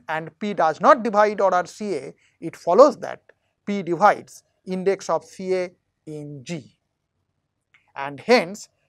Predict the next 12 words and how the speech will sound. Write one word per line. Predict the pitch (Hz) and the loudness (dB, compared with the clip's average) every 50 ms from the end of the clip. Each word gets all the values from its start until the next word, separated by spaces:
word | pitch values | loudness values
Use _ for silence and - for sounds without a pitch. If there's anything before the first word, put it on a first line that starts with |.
| _ _ _ - | _ _ _ -10
P | - 196 202 202 180 | -8 -6 -6 -6 -8
divides | 143 156 165 143 202 226 180 127 - - - - - _ _ _ _ _ _ _ _ | -8 -8 0 4 4 4 4 4 -2 -14 -20 -20 -20 _ _ _ _ _ _ _ _
the | 143 139 143 143 139 139 143 | -12 -8 -6 -6 -6 -6 -8
sum | - - - - - 190 202 214 226 220 220 233 - _ _ _ _ _ _ _ _ _ _ _ _ _ _ _ _ _ _ _ _ _ _ - | -12 -16 -12 -4 2 4 6 6 6 4 2 -4 -12 _ _ _ _ _ _ _ _ _ _ _ _ _ _ _ _ _ _ _ _ _ _ 0
of | 170 175 139 - - _ - _ _ _ _ _ _ _ _ _ _ - | 2 2 2 2 -2 _ -20 _ _ _ _ _ _ _ _ _ _ 4
all | 185 208 220 220 226 226 233 - _ _ _ _ _ _ _ _ _ _ _ _ _ _ _ _ _ _ _ _ _ _ _ - | 6 8 8 8 6 4 0 -6 _ _ _ _ _ _ _ _ _ _ _ _ _ _ _ _ _ _ _ _ _ _ _ -10
indices | 190 185 175 170 185 170 - 151 147 151 151 - - _ _ _ _ - | -8 -8 -6 -6 -6 -6 -6 -4 -4 -4 -6 -8 -12 _ _ _ _ -2
of | 156 156 147 - | -2 -2 -2 -4
C | - - - 202 202 202 | -10 -12 -8 -4 0 2
A | 202 202 196 202 - _ _ _ _ _ _ - | 2 2 2 -2 -6 _ _ _ _ _ _ -14
in | 160 156 151 151 147 143 135 | -12 -12 -10 -10 -12 -12 -12
G, | 131 185 190 147 135 170 214 - | -8 -8 -8 -8 -8 -12 -16 -18